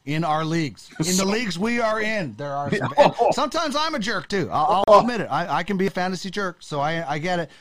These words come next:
Speaker 1: But, you know, I,
Speaker 2: Yeah,
Speaker 1: I
Speaker 2: you,
Speaker 1: still
Speaker 2: you get greedy
Speaker 1: tax
Speaker 2: sometimes in your trade. I will say that. Your trade offers, you,
Speaker 1: Yeah,
Speaker 2: you, you, you
Speaker 1: I
Speaker 2: think
Speaker 1: am.
Speaker 2: there's a little bit much, and I, and I
Speaker 1: I,
Speaker 2: get that.
Speaker 1: I,
Speaker 2: That's
Speaker 1: I
Speaker 2: fair.
Speaker 1: can
Speaker 2: That's
Speaker 1: be.
Speaker 2: fair.
Speaker 1: I, I, I'm fully admitting I can be a fantasy jerk,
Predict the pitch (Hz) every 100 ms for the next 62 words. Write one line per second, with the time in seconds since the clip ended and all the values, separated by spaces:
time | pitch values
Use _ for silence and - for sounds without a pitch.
0 | - - 147 - _ _ _ _ _ _
1 | _ _ _ _ _ 156 123 107 - -
2 | 254 175 143 311 262 165 175 143 131 139
3 | 123 127 120 - 117 120 123 120 139 147
4 | - 117 107 98 107 139 131 110 - 107
5 | 117 151 92 - 180 175 165 156 - 98
6 | 160 120 120 120 107 95 87 - 123 131
7 | - 147 143 101 - 82 - _ _ -
8 | - - 151 156 143 147 147 160 202 165
9 | - 175 233 - 226 240 240 220 185 196
10 | 190 156 139 156 - 143 156 147 151 147
11 | 139 147 151 226 -